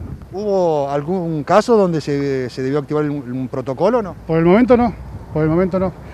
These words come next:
Speaker 2: Y también, bueno, eh, como también habrán escuchado, estamos haciendo un control más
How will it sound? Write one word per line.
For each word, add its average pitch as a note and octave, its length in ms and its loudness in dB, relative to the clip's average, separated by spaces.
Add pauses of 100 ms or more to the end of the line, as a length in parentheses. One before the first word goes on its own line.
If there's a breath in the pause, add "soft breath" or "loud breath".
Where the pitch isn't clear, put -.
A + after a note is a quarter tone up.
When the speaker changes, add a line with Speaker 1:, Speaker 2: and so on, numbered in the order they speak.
(360 loud breath)
Speaker 2:
Y F3+ 280 4
también, A3+ 340 8
bueno, F#3+ 560 8
eh, D#3 340 2
como E3 220 4
también F3+ 300 6
habrán G3 200 6
escuchado, A3 540 8
estamos G3+ 420 6
haciendo G3+ 280 4
un F#3 60 4
control F#3 340 6
más G3+ 360 4